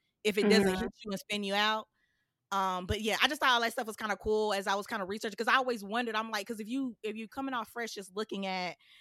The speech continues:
Speaker 1: nascar, it looks like they're just going in circles, just following each other. And you're like, "When is somebody gonna break the pattern? Is nobody else trying to win?" 'Cause you'll keep your top drivers up there for, like, laps and laps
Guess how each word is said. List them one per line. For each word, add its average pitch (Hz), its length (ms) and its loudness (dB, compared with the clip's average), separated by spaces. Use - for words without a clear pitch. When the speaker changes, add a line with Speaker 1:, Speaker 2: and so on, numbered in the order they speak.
Speaker 1:
nascar, 196 600 0
it 196 80 -4
looks 202 160 -8
like 208 140 -4
they're 202 100 -6
just 180 220 -8
going 196 280 0
in 196 60 -4
circles, 175 320 -4
just 165 160 -10
following 190 300 2
each 180 120 -10
other. 170 140 -6
And 165 60 -12
you're 185 80 -6
like, 156 180 -2
"When 196 180 -4
is 233 80 0
somebody 202 240 -2
gonna 190 120 -6
break 180 160 -6
the - 60 -16
pattern? 170 500 -6
Is 208 160 2
nobody 220 340 6
else 220 140 2
trying 208 200 2
to 196 80 2
win?" 185 380 0
'Cause 214 160 -2
you'll 247 100 4
keep 254 200 -8
your 208 120 -4
top 208 280 -2
drivers 202 480 0
up 185 180 -8
there 180 220 -6
for, 190 140 -8
like, 160 300 -4
laps 175 440 -2
and 175 100 -12
laps - 500 -8